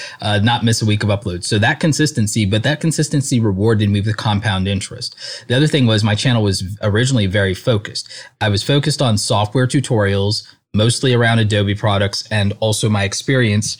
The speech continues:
in my career and my career background in creativity. My career's in creativity,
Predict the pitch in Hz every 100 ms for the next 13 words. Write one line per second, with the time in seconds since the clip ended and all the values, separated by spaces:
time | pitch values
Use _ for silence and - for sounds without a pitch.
0 | - - - - 123 113 110 107 104 104
1 | 104 - - 117 117 127 107 98 - _
2 | - 117 107 107 - 113 98 110 110 110
3 | 92 92 98 107 104 - 110 95 - 147
4 | 92 90 95 - 117 104 107 - 98 -
5 | 110 87